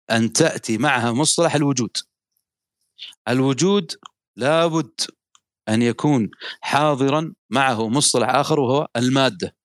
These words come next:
المادة لابد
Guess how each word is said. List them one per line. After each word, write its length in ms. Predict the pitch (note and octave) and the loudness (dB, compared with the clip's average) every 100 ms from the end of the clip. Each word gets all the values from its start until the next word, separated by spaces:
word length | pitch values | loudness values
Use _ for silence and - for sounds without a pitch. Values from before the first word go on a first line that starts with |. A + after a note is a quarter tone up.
| _ _ _ _ _ _ | _ _ _ _ _ _
المادة 760 | A#2+ C3 C#3 F3 F3+ D#3 G3 C3+ _ _ - | -2 -2 0 0 0 0 -2 -2 _ _ -4
لابد 680 | B2 D#3 D#3 D#3+ A2 - | 0 0 0 -2 -4 -16